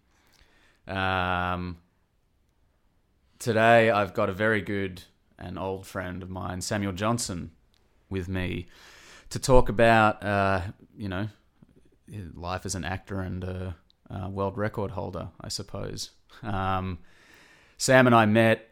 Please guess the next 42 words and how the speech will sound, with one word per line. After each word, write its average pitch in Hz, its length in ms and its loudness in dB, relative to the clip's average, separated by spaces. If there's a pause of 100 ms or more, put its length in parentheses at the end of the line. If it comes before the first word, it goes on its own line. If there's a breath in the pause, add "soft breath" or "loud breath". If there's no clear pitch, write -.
in 98 1200 0
two 98 220 -6
thousand 92 440 -6
and 92 140 -6
seven, 98 840 -2 (100)
uh, 90 400 -6
on 98 160 -4
a 92 100 -6
short 110 400 -2
film 104 220 -4
I 95 60 0
was 92 120 -6
making 95 460 -6
when 95 140 -6
I 92 260 -6
was 92 300 -8
in 95 120 -10
my 95 140 -8
final 95 400 -4
year 95 220 -4
at - 100 -12
film 98 320 -6
school. 98 480 -8 (720 loud breath)
And, 95 380 -2
um, 90 640 -4 (720)
our - 60 -8
friendship 147 440 -4 (140)
started 101 460 -2
out 95 340 -4
slowly. 110 680 -4 (420)
Um, 92 580 -6 (300)
he 95 340 -6
l-, 90 220 -12
loved 101 240 -12
telling 98 240 -6
me 95 60 -8
that 98 100 -8
I 95 80 -6
was 92 120 -6
a 92 60 -6
slow 95 320 -4
burner 92 420 -8